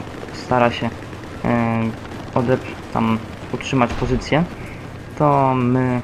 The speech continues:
idziemy i od flanki z-, będziemy zachodzić naszych wrogów. W ogóle model strzelania, kurczę, nie wiem, jak określać strzelanie, nigdy się tym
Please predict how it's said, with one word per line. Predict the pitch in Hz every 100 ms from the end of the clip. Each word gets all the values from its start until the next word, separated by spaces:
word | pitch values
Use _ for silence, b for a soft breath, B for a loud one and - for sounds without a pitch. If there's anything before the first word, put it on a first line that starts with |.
| - - -
idziemy | 123 120 123 123
i | 120
od | -
flanki | 127 120 117 117
z-, | 117 - -
będziemy | 120 117 117 117
zachodzić | 120 123 117 120
naszych | 113 127
wrogów. | 117 120 107 107 - - - - - - - - - - - - - - - - - - - - - - - - - - - - - - - - - - - - -
W | 185
ogóle | 196 165
model | 165 151 139
strzelania, | - - - 135 139 135 123 123 - - - - - - - -
kurczę, | 135 -
nie | 143
wiem, | 160 143
jak | 127
określać | 123 - 131 120
strzelanie, | - - - 117 107
nigdy | 104 120 127 120 - -
się |
tym | 117 120 117